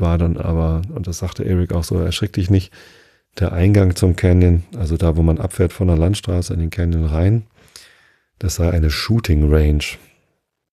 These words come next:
Äußerst amerikanische Einrichtung. Dort, ja, fahren halt Leute hin, die schießen wollen. So. Und dann standen da halt links und rechts vom,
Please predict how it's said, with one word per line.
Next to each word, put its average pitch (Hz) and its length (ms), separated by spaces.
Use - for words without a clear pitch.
Äußerst 76 560
amerikanische 80 800
Einrichtung. 87 560
Dort, - 680
ja, 76 240
fahren 82 360
halt 82 160
Leute 82 260
hin, 98 380
die 95 340
schießen 80 480
wollen. 87 220
So. - 140
Und - 380
dann 82 140
standen 85 340
da 85 80
halt 85 220
links 87 240
und 82 80
rechts 87 260
vom, 78 320